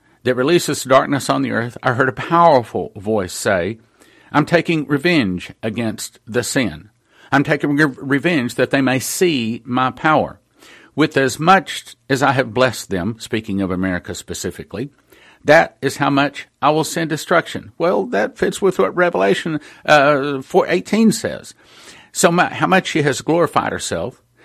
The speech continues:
and lived deliciously, so much torment and sorrow give her." In other words, as God has blessed this nation, and instead of blessing God and continuing to spread his word like our forefathers did,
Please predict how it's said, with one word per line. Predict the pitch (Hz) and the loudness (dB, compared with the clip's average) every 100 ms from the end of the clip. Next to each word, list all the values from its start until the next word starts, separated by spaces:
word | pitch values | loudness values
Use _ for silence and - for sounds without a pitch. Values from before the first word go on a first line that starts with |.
| - | -8
and | - 156 | -2 0
lived | 156 | 0
deliciously, | 131 143 170 - 120 127 131 | 0 2 2 0 -4 -4 -6
so | - - | -4 0
much | 202 180 - | 0 0 -4
torment | 139 135 101 110 - | -2 0 0 -2 -6
and | 135 | -6
sorrow | - 117 113 | 0 2 2
give | 113 123 120 | 0 -4 0
her." | 170 110 - _ _ _ _ - | 0 0 -6 _ _ _ _ -4
In | 165 | 0
other | 208 151 | 2 2
words, | 110 117 143 - _ _ _ _ - | 2 0 -2 -16 _ _ _ _ 0
as | 147 156 | 0 0
God | 120 156 160 151 | 2 4 4 2
has | 135 143 139 135 | -2 -2 -4 -6
blessed | 131 156 170 - - 113 | -2 2 2 -2 -14 -4
this | 113 104 | -4 -4
nation, | 110 101 92 - 117 160 _ _ _ _ _ - | -4 -2 -4 -6 -8 -8 _ _ _ _ _ -4
and | 131 131 135 | 0 0 0
instead | - 131 - 143 | -2 -4 -2 0
of | 127 117 - - | 0 -2 -10 -10
blessing | 107 123 123 - 117 | -2 0 0 0 2
God | 113 110 123 127 | 4 4 4 0
and | 107 | -4
continuing | 123 110 123 113 | -4 -2 0 0
to | 110 | -2
spread | 110 117 110 | -2 -2 0
his | 120 110 | 0 -2
word | 98 104 120 139 | 0 2 2 2
like | 101 - | -2 -2
our | 101 | -6
forefathers | - 117 110 113 104 101 82 | 0 0 4 2 2 0 -2
did, | 101 120 170 | 0 0 -2